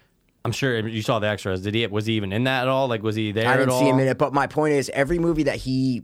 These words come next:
Speaker 2: executive produced, it, it's never good.
Speaker 1: No.
Speaker 2: He's the worst executive producer
Speaker 1: I
Speaker 2: ever.
Speaker 1: know. And there's shows, too. I forget what he did, and I'm
Speaker 2: Shows.
Speaker 1: like, "Oh, this was Guillermo."
Speaker 2: He did
Speaker 1: produ-,
Speaker 2: The Strain. People, people
Speaker 1: Oh,
Speaker 2: like that. I
Speaker 1: that's what it
Speaker 2: watched the
Speaker 1: was.
Speaker 2: first season.
Speaker 1: Yeah, it was okay.
Speaker 2: But there's movies that come out where it's, like, executive produced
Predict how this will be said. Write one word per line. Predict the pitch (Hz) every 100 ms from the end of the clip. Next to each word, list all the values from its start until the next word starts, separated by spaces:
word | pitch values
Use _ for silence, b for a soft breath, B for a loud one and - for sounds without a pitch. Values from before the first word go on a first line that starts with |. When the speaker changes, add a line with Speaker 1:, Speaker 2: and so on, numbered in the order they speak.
| -
Speaker 2:
executive | 120 98 120 131 117
produced, | 117 98 104 131 -
it, | 131 131
it's | 143 -
never | 139 139 131
good. | 101 104 80
Speaker 1:
No. | 110 117 117 107
Speaker 2:
He's | 156 135
the |
worst | 170 123 151 156
executive | 120 131 139 127
producer | 127 123 110
Speaker 1:
I | 104
Speaker 2:
ever. | 113
Speaker 1:
know. | 113 104 117 - -
And | 127
there's | 120
shows, | - 156 180 123 -
too. | 156 135
I | 104
forget | - 190
what | 180
he | 170 156
did, | 151
and | 123
I'm | 127
Speaker 2:
Shows. |
Speaker 1:
like, | 120 98
"Oh, | 123 139 117
this | 123 151
was | 117
Guillermo." | 120 123 131 117
Speaker 2:
He | 147
did | 160 -
Speaker 1:
produ-, |
Speaker 2:
The | -
Strain. | - 165 165 135 113
People, | 139 135 139 131
people | 143 139
Speaker 1:
Oh, | 185
Speaker 2:
like | 165 180
that. | 123 120
I |
Speaker 1:
that's | 139
what | 156
it |
Speaker 2:
watched | 156 156
the |
Speaker 1:
was. | 127
Speaker 2:
first | 120 123 -
season. | 120 110 120
Speaker 1:
Yeah, | 403 392 359 359
it | 359
was | 294
okay. | 143
Speaker 2:
But | 202
there's | 294 226
movies | 254 233
that | 202
come | 208
out | 196
where | 156
it's, | 151
like, | 117
executive | 95 113 - 127
produced | 113 147 123